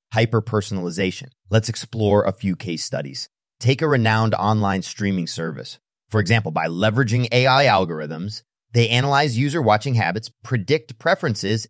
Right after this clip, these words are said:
and curate personalized content recommendations. As a result, users find themselves spending more time on the platform, increasing user satisfaction and loyalty. And lastly, segment seven is all about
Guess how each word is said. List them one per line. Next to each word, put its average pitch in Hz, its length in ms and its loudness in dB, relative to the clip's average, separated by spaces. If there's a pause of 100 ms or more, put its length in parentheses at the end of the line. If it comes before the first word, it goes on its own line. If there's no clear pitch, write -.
(120)
and 131 280 0
curate 123 480 2 (180)
personalized 156 720 -2
content 117 540 -4
recommendations. 107 960 0 (160)
As 110 100 0
a 104 40 -4
result, 87 360 -4
users 113 320 0
find 110 320 -2
themselves 95 380 -4
spending 101 480 -2
more 85 260 -4
time 90 380 -6
on 80 80 -10
the 78 80 -12
platform, 78 800 -8 (320)
increasing 120 640 2
user 95 300 0
satisfaction 82 760 -4
and 71 160 -10
loyalty. 80 480 -8 (680)
And 120 200 2
lastly, 143 400 2
segment 120 380 0
seven 101 460 0
is 95 200 -2
all 117 240 4
about 87 460 2